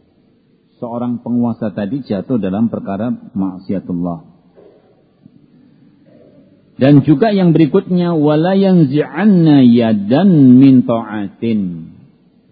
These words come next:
Meskipun penguasa tadi jatuh dalam kemaksiatan dan kamu tidak suka terhadap kemaksiatannya, tapi kamu jangan cabut. Jangan kamu lepaskan. Yadan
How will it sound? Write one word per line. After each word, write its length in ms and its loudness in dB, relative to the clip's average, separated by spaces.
Meskipun 720 -14
penguasa 960 -10
tadi 480 -8
jatuh 320 -10
dalam 320 -12
kemaksiatan 640 -12
dan 240 -12
kamu 240 -14
tidak 320 -14
suka 320 -10
terhadap 360 -10
kemaksiatannya, 880 -8
tapi 560 -10
kamu 400 -12
jangan 240 -10
cabut. 480 -8
Jangan 160 -6
kamu 320 -8
lepaskan. 720 -10
Yadan 800 2